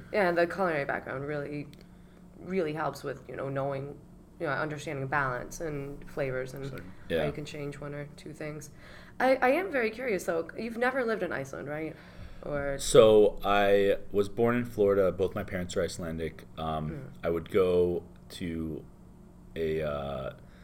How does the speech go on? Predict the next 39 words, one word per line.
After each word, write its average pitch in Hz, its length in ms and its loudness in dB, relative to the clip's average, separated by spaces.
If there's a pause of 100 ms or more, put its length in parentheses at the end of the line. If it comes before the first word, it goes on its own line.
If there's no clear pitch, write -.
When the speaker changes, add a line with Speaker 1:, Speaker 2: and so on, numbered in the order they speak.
(920)
Speaker 3:
a 82 80 2
really, 95 480 0
really 87 640 -2
east, - 400 -4 (160)
uh, 82 560 2 (100)
fjord, 107 480 6 (160)
uh, 82 260 2
Eskifjord, 107 560 0 (260)
uh, 85 400 0
during 87 220 -4
the 80 60 -6
Speaker 1:
Oh. - 140 -6
Speaker 3:
summer 104 360 0 (100)
from 87 180 -4
when 85 140 -4
I - 20 -4
was, 82 80 -4
like, 76 160 -8
ten 87 380 -8
to 82 160 -10
sixteen, 90 580 -8
and 87 180 -6
I'd, 78 180 -8
like, 73 200 -4 (960)
we'd, 82 140 -6 (140)
you 82 100 -6
know, 65 80 -6
it 60 80 -6
was, 78 120 -6
like, 78 100 -6
kind 82 200 -6
of - 0 -
like 78 180 -4
a - 40 -18
farm. 82 320 -4
We'd 82 120 -6
fish 76 460 -2
and, 71 320 -8 (540)
uh, 65 300 -6